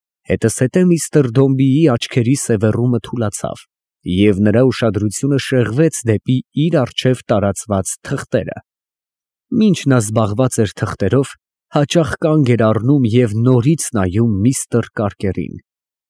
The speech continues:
իսկ միստր Կարկերը առաջվա նման ցուցադրում էր իր փափկասրտությունը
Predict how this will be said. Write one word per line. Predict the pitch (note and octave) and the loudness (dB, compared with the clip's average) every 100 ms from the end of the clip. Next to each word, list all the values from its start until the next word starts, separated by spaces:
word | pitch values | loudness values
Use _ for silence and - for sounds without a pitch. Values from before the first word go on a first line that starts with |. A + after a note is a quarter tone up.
| _ - | _ -4
իսկ | E3 - E3+ | -2 -2 2
միստր | E3 - - C3+ | 2 2 0 -2
Կարկերը | - A#2+ - D3 - - - _ _ _ | 0 -2 0 -2 -2 -8 -14 _ _ _
առաջվա | G#2 A2+ A2+ - C#3+ | 0 0 -2 0 0
նման | C3 A#2+ B2 | 2 2 0
ցուցադրում | - C3+ - A2+ F#2 C#3 C3 | 0 -4 -2 -2 0 2 2
էր | B2 - - | 2 -2 -2
իր | C#3+ - | -2 -2
փափկասրտությունը | - B2 - C3 - B2+ - C#3 - - - | -4 -6 -4 -6 -4 -6 -6 -8 -6 -10 -12